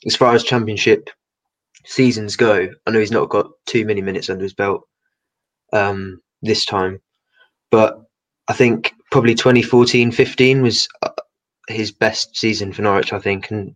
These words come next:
apart from that, I think this is probably the best I've seen him play. I mean, it's obviously a lot easier to play well as a defensive midfielder when we've got a lot of possession and things. But, well, maybe that's not true of Tete, given, you know, the sort of flaws that he has.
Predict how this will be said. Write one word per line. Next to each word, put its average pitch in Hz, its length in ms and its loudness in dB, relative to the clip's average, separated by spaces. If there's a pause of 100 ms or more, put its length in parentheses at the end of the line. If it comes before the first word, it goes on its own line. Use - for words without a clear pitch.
(100)
apart - 300 2
from 104 120 -8
that, 98 200 2
I - 40 -6
think - 180 -4
this - 140 -4
is - 80 -12
probably 104 260 0
the 98 80 -6
best - 420 -6 (1300)
I've 113 240 4
seen 101 180 0
him 98 80 -4
play. 104 240 2
I 90 60 -2
mean, 104 120 2
it's 110 120 0
obviously 104 260 2
a 104 40 4
lot 101 180 4
easier 98 440 -2 (480)
to - 100 -4
play 104 240 2
well 104 200 6
as 101 120 0
a 98 40 -2
defensive 98 380 -6
midfielder 98 440 0
when 95 360 -6 (440)
we've 101 120 -6
got 85 140 0
a 98 40 2
lot 107 100 0
of - 100 -10
possession 98 540 -2
and 95 280 -10 (120)
things. 92 480 -4
But, 95 260 0
well, 95 240 2
maybe 104 180 2
that's 104 200 2
not 101 140 0
true 110 180 4
of 101 100 2
Tete, 90 380 -2
given, 92 320 -6 (400)
you 101 120 2
know, 95 140 -2
the 87 140 -8
sort - 340 2
of - 80 -18
flaws 104 240 0
that 95 100 0
he 95 80 -2
has. 98 360 -4